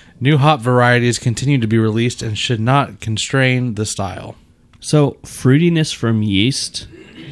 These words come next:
Speaker 2: <clears throat> is acceptable.
Speaker 1: According to
Speaker 2: That's,
Speaker 1: the B J C P.
Speaker 2: well, that's, that's different than some other I P A examples. I mean, especially if you're talking about rye, you would expect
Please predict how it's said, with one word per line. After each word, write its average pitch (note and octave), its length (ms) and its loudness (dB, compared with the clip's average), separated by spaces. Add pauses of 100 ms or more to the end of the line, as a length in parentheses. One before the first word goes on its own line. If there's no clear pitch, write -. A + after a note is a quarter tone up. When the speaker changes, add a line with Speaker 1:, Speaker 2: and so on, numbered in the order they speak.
(120)
Speaker 2:
<clears throat> - 920 -12
is A#2+ 140 2
acceptable. - 760 -4 (1400)
Speaker 1:
According A2+ 380 0
to A2+ 100 2
Speaker 2:
That's, G#2+ 100 0
Speaker 1:
the A2 80 2
B A2 40 2
J G#2+ 180 0
C A2 180 -2
P. A#2 200 0
Speaker 2:
well, G#2+ 80 0
that's, D#3+ 260 -2 (440)
that's D3 240 -2
different B2 460 -2
than G2 400 -4 (520)
some G#2+ 280 -6
other C3 240 -2
I G#2+ 120 -6
P G2 240 -8
A E2 40 -8
examples. E2+ 680 -14
I - 40 -6
mean, B2 140 2
especially D3 380 -4
if - 80 -6
you're G#2+ 80 -4
talking G#2+ 220 -2
about F#2 200 -6
rye, G#2+ 380 0
you G#2+ 240 -4
would G2+ 100 -4
expect - 500 -6